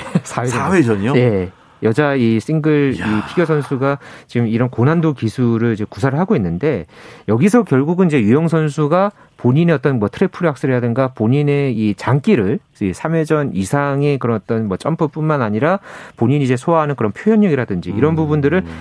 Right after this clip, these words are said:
Speaker 1: 조금 더 보완할 필요는 있습니다. 그렇게 된다면은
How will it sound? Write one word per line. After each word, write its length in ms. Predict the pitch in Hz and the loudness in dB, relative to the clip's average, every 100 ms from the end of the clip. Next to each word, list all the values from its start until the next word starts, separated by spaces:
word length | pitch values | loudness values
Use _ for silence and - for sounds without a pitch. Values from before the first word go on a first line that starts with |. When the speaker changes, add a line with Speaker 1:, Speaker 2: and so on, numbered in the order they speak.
| 80 | -18
Speaker 1:
조금 300 | - - 269 | -20 0 2
더 100 | 233 | 2
보완할 680 | - - 131 202 220 196 190 | 0 0 2 4 2 2 0
필요는 320 | - 277 240 | 0 2 4
있습니다. 480 | 107 - 131 98 - - - - | 2 -2 -2 -2 -8 -14 -20 -2
그렇게 260 | 185 - | 0 2
된다면은 960 | 240 117 131 151 180 175 165 160 214 | 0 2 2 2 0 2 2 2 2